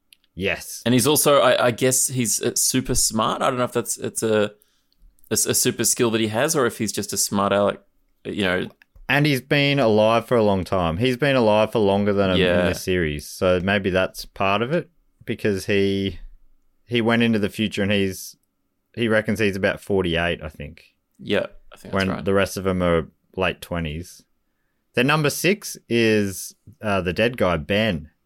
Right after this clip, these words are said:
Speaker 2: Mm.
Speaker 1: He's known as the Horror, and he sort of has an octopus monster that comes out of his stomach, as far as I can tell.
Speaker 2: Yeah, so I think all we've seen of that is in the first episode in a flashback at the bank robbery. That's all I've seen.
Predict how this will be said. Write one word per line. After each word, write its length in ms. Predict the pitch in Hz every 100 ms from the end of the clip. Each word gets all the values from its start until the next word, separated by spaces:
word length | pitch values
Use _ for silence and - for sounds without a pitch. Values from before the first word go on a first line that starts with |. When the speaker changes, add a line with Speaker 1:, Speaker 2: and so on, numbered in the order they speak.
| _
Speaker 2:
Mm. 380 | 110 110 101 90 - _ _ _
Speaker 1:
He's 320 | - 131 131
known 240 | 135 127 120
as 140 | 101
the 100 | 101
Horror, 420 | - 107 110 69 - _
and 140 | 98 101
he 180 | 127
sort 220 | 127 151 123
of 60 |
has 200 | 120 107
an 120 | 104
octopus 500 | 107 139 147 156 151
monster 320 | 151 151 151 151
that 80 |
comes 240 | 147 151 147
out 100 | 151
of 60 |
his 100 | 139
stomach, 400 | - 156 156 160
as 80 | 143
far 200 | - 147
as 100 | 143
I 60 | 139
can 160 | 147
tell. 360 | 131 143 185 190 _ _ _ - - - -
Speaker 2:
Yeah, 180 | 123 127
so 180 | -
I 40 | 123
think 180 | 160 151
all 140 | 131
we've 160 | 127 117
seen 200 | 120 127
of 120 | 110
that 120 | 101
is 120 | 101
in 40 | 104
the 40 |
first 300 | 98 107 98
episode 360 | 104 107 107 98
in 120 | 95
a 80 | 95
flashback 560 | - 101 101 98 95
at 80 | -
the 80 | -
bank 280 | - 107 107
robbery. 360 | 127 123 170
That's 180 | 175 123
all 140 | 104 107
I've 160 | 110
seen. 340 | - 104 -